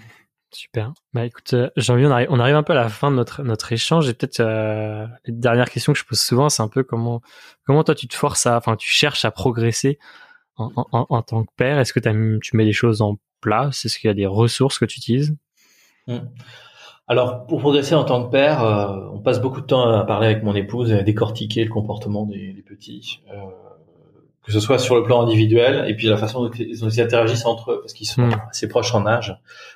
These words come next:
Speaker 2: Donc, on passe énormément de temps à essayer de décrypter. Et on essaie de travailler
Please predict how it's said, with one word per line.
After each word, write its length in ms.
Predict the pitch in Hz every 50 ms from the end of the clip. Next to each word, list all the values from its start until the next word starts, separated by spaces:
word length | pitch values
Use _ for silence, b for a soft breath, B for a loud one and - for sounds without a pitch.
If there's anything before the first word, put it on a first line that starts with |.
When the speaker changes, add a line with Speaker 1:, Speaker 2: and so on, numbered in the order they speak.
| B _
Speaker 2:
Donc, 120 | 107 104
on 40 | 107
passe 200 | 104 113 110 -
énormément 340 | 123 120 117 113 117 120 113
de 120 | 107 113
temps 80 | 123 143
à 20 | 143
essayer 200 | 143 - 117 110
de 40 | 107
décrypter. 640 | 113 110 - - - 110 - - 135 127 127 - _ _ _ B B B B B B B B _
Et 100 | 120 135
on 80 | 143 139
essaie 200 | 120 - 160 147
de 100 | - 120
travailler 520 | - - 135 123 127 117 120 127 139 151